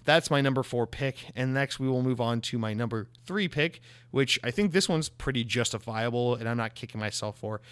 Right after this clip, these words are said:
So my number three pick of games on my backlog that I meant to get around to in twenty nineteen, but just still haven't done so, is Red Dead Redemption two.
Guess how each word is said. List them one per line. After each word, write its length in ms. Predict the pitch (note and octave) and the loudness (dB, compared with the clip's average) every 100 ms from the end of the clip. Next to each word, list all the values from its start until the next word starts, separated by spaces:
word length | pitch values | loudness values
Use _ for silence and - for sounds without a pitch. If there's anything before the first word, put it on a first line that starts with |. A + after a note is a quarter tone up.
| - - | -20 -12
So 180 | - C3+ | -2 0
my 100 | C3 | 2
number 260 | C#3+ E3+ E3 | 2 2 0
three 320 | D3+ D3+ C#3+ | 0 0 0
pick 340 | D3+ C#3 C3 | 2 0 0
of 320 | - A#2+ A#2+ - - - - | 0 0 0 -4 -14 -20 -2
games 400 | C#3+ D#3 D3+ C#3+ - | 2 4 2 0 0
on 240 | A#2+ B2 | 0 2
my 380 | A2+ A2 A2 A2 | 2 0 0 -2
backlog 720 | A2 A#2+ A#2 B2 A#2+ A#2+ G#2+ | -2 0 0 0 0 0 -2
that 120 | A2+ | -2
I 180 | G#2+ G#2+ - | -2 -4 -8
meant 280 | F2 C#3+ D3+ | -2 0 0
to 80 | C#3 | 0
get 100 | C#3 | 2
around 280 | C3 B2+ B2 | 2 0 0
to 120 | B2+ | -2
in 60 | A#2+ | -2
twenty 200 | B2 A#2 | -2 -2
nineteen, 380 | A2+ A2 A#2 | -2 -2 -4
but 100 | A2 | -4
just 200 | A2+ G#2+ | -6 -8
still 380 | - - B2+ C3 - - | -8 -2 0 0 -6 -10
haven't 440 | - A#2+ A#2 G2+ | -2 0 0 -4
done 220 | A#2 A2+ | -4 -2
so, 320 | G#2+ A#2 A2+ A2 - - - | -2 -2 -4 -4 -12 -20 -8
is 240 | A2+ A2+ | -6 -4
Red 320 | F#2+ A#2+ D3 | -2 2 2
Dead 240 | C3+ C3+ A#2 | 4 2 4
Redemption 580 | A#2+ A2+ A2 - A2+ G#2 | 0 0 0 -2 -2 -2
two. 420 | - A2 G2+ | -2 -4 -4